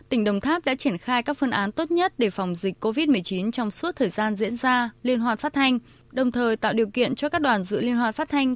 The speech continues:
tham quan và tìm hiểu về đất nước, con người Đồng Tháp tại một số địa điểm nổi tiếng của tỉnh. Dự kiến liên hoan phát thanh toàn quốc lần thứ mười bốn sẽ trao hai mươi giải vàng, năm mươi ba giải bạc, bảy mươi hai giải đồng, sáu giải người dẫn chương trình tài năng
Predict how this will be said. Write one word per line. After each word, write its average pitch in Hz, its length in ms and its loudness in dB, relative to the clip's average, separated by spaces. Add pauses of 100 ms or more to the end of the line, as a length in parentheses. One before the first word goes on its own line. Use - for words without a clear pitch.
tham 277 200 4
quan 262 300 4
và 214 140 -2
tìm 185 180 -2
hiểu 180 220 0
về 170 120 -2
đất 233 220 0
nước, 339 320 4
con 262 140 0
người 208 220 0
Đồng 170 180 0
Tháp 311 220 0 (200)
tại 208 180 2
một 196 140 -2
số 170 180 -6
địa 254 140 0
điểm 190 300 0
nổi 180 160 -2
tiếng 175 320 0
của 262 100 0
tỉnh. 185 300 0 (380)
Dự 254 220 -2
kiến 247 220 2
liên 294 200 6
hoan 302 160 4
phát - 140 -4
thanh 302 180 4
toàn 196 220 0
quốc 330 220 0
lần 208 180 2
thứ 190 100 -2
mười 247 120 2
bốn 202 360 2
sẽ 277 180 -2
trao 269 220 0
hai 254 240 -2
mươi 254 140 2
giải 196 180 0
vàng, 190 300 0 (360)
năm 302 160 6
mươi 302 100 6
ba 285 220 6
giải 208 200 0
bạc, 196 260 2 (280)
bảy 226 180 2
mươi 220 120 0
hai 285 180 4
giải 190 160 0
đồng, 185 320 2 (160)
sáu 185 300 0
giải 226 240 2
người 185 200 0
dẫn 196 240 0
chương 247 160 -2
trình 196 260 -2
tài 175 200 0
năng 254 260 2